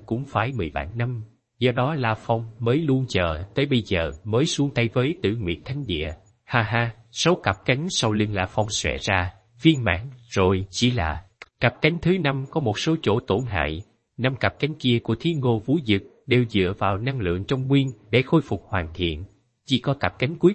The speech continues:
cùng là không khôi phục. Ta thiêu đốt thần lực đến cực hạn, thật ra cũng có thể khôi phục. La Phong thử một chút, chỉ là tốc độ khôi phục chậm bất thường. Nếu là vĩnh hằng chân thần, sợ là chẳng mấy chốc đã có thể sửa lại xong. Không vội, ta bây giờ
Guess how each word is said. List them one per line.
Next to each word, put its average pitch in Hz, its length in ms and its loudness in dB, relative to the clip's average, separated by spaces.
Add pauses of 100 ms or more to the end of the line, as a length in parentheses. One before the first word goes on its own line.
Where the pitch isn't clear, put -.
cùng 90 180 2 (200)
là 85 140 -2
không 143 240 -4
khôi 135 200 2
phục. 92 200 -2 (380)
Ta 156 120 0
thiêu 175 220 4
đốt 202 220 4
thần 90 180 -4
lực 87 220 -4
đến 147 280 0
cực - 200 2
hạn, 78 300 -4 (280)
thật 156 180 0
ra 160 180 2
cũng 160 200 -2
có 185 80 0
thể 131 180 2
khôi 131 240 4
phục. 107 320 0 (380)
La 139 140 0
Phong 147 300 -2
thử 107 200 0
một 107 260 -4
chút, 196 180 0 (400)
chỉ 143 120 0
là 123 140 2
tốc - 240 -4
độ 104 160 2
khôi 139 220 4
phục 101 280 -2
chậm 90 220 -2
bất 175 180 0
thường. 85 280 -2 (400)
Nếu 175 120 2
là 107 240 0
vĩnh 135 160 -2
hằng 104 280 -4
chân 127 200 2
thần, 90 240 -2 (320)
sợ 120 260 2
là 120 140 2
chẳng 139 260 -2
mấy 180 180 2
chốc 214 160 2 (160)
đã 107 160 -2
có 143 180 -2
thể - 180 -2
sửa 110 220 -2
lại 90 220 -2
xong. 123 340 -4 (220)
Không 147 280 -2
vội, 92 320 2 (300)
ta 151 80 0
bây 147 160 0
giờ 104 300 2